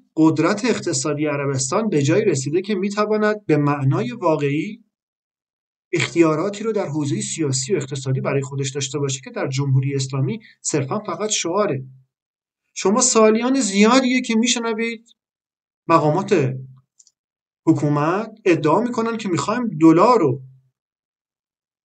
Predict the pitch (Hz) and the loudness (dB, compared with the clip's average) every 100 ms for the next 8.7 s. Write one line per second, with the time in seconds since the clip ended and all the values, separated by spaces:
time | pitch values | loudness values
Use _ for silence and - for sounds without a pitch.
0 | - 190 202 277 262 202 185 180 180 214 | 2 8 8 8 4 4 4 4 4 4
1 | 226 196 156 185 208 196 190 185 156 160 | 2 2 0 -2 -4 -4 -2 -2 0 0
2 | - - - - _ _ _ _ _ _ | 0 -4 -14 -16 _ _ _ _ _ _
3 | _ _ _ _ - 180 220 202 160 156 | _ _ _ _ -6 -2 0 2 0 0
4 | 160 180 208 226 - 220 220 - 160 139 | -4 -2 -4 -6 -4 -4 -2 -4 -2 -2
5 | 135 190 226 175 135 135 127 - _ _ | 0 0 0 -2 -4 -6 -12 -20 _ _
6 | _ _ _ _ _ _ - 208 202 233 | _ _ _ _ _ _ 2 2 4 2
7 | 220 262 254 214 185 170 165 165 160 160 | 4 4 4 4 2 0 0 2 4 4
8 | 156 160 151 165 - 147 160 | 4 2 2 0 0 0 2